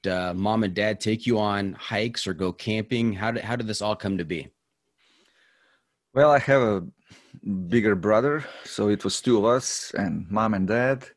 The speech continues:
Speaker 1: Mm-hmm.
Speaker 2: Uh, I was, uh, born and raised in Zagreb, that's capital of Croatia. Uh, back then, in nineteen seventy-nine, that was part of Yugoslavia. That's a bigger state that fell apart in,
Speaker 1: Mm-hmm.
Speaker 2: you know,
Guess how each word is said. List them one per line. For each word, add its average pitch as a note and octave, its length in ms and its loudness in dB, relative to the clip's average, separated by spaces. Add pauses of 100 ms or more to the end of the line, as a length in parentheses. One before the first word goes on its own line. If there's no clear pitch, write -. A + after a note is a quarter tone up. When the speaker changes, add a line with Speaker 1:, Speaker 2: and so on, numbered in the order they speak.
(160)
Speaker 1:
Mm-hmm. F2 240 -8 (400)
Speaker 2:
Uh, G2+ 300 2 (180)
I A#2+ 200 2
was, G2+ 500 2
uh, A2+ 280 6
born A#2+ 360 4
and A2 180 4
raised A#2 320 4
in G2+ 80 4
Zagreb, A2 580 0
that's G#2+ 260 -2
capital G2+ 500 -2
of E2+ 100 -12
Croatia. G2 560 -2 (880)
Uh, G2 160 0
back A2+ 300 2
then, B2+ 380 2
in A2+ 240 2
nineteen A#2 320 2
seventy-nine, A#2 640 2
that G#2+ 200 0
was - 420 -6
part A2+ 260 0
of F#2 120 -8
Yugoslavia. A2 840 0 (560)
That's - 340 -4
a F#2+ 60 -6
bigger F#2+ 500 0
state G#2 440 0
that F2+ 200 -2
fell G2+ 300 0
apart F#2+ 440 0
in, F#2+ 200 -2
Speaker 1:
Mm-hmm. F2 240 -8
Speaker 2:
you G2+ 100 2
know, F2 340 -2